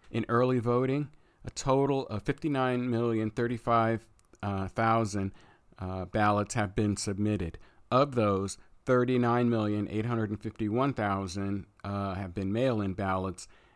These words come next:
and nineteen million one hundred eighty-three thousand have been, uh, in-person ballots cast in early voting. So we are well on the way to having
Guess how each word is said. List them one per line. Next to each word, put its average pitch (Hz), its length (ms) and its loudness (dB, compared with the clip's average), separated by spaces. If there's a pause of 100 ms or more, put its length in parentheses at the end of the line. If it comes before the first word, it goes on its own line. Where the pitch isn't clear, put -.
and 98 680 -2
nineteen 110 540 0
million 101 560 -2
one 104 160 -4
hundred 107 400 -4
eighty-three 101 560 -6
thousand 92 580 -4 (400)
have 101 320 -2
been, 95 580 0 (300)
uh, 95 360 -8 (100)
in-person 107 720 -6
ballots 95 440 -2
cast 92 480 -8
in 90 120 -10
early 90 260 -8
voting. 85 440 -8 (560)
So 107 580 0 (320)
we 117 260 0
are 110 140 2
well 120 300 0
on 120 140 0
the 107 100 0
way 107 320 2
to 104 460 -2
having 104 440 -4